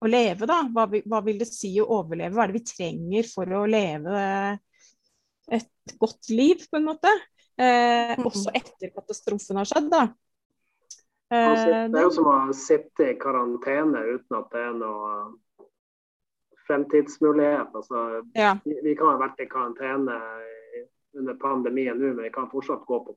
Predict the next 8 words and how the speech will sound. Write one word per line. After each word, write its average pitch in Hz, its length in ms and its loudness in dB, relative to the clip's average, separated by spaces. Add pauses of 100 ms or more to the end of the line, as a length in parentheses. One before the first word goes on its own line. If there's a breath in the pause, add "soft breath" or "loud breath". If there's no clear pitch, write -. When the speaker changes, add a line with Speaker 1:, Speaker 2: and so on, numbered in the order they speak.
Speaker 3:
polet 131 400 2
og 101 120 -16
butikken 110 640 -12
og 107 180 -12
Speaker 1:
Mm. 202 360 -4 (680)
Speaker 3:
gå 127 280 2
tur 131 380 2
og, 104 500 -16